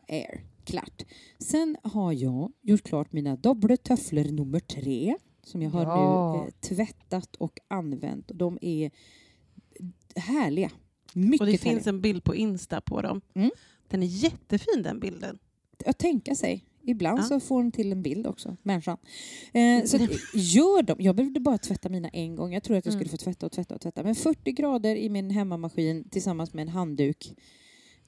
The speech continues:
Speaker 1: Då
Speaker 3: Tada!
Speaker 1: ko-, kom de ut och var liksom, och så var det någon som har sagt att det är svårt att liksom föra in den ena s-, liksom inuti den andra. Men det var inte heller speciellt svårt.
Speaker 2: Nej.
Speaker 1: Och sen, eh,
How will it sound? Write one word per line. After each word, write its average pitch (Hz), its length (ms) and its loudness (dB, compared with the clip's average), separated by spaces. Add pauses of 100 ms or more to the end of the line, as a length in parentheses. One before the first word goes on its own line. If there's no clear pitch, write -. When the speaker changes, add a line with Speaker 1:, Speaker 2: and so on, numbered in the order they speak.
(120)
Speaker 1:
Då 262 380 2
Speaker 3:
Tada! 311 260 0
Speaker 1:
ko-, 277 260 -2
kom 285 160 2
de 269 140 4
ut 214 220 0
och 226 80 -4
var 196 160 0
liksom, 185 260 -6
och 220 160 0
så 220 160 -2
var 208 160 -2
det 202 80 -2
någon 165 160 -4
som - 100 -14
har 156 60 -4
sagt 156 240 -8
att 170 80 0
det 175 60 4
är 185 40 2
svårt 202 520 4
att 190 60 2
liksom 180 360 -2
föra 190 520 2
in 226 300 0
den 202 140 0
ena 151 300 -6
s-, - 280 -12
liksom 165 340 -8
inuti 165 460 -6
den 151 120 -8
andra. 156 240 -8
Men 180 160 -8
det 247 140 0
var 175 160 -4
inte 302 200 -6
heller 240 320 -4
speciellt - 440 -6
svårt. - 400 -12
Speaker 2:
Nej. 220 300 -2
Speaker 1:
Och - 240 -4
sen, 185 340 0
eh, - 60 -6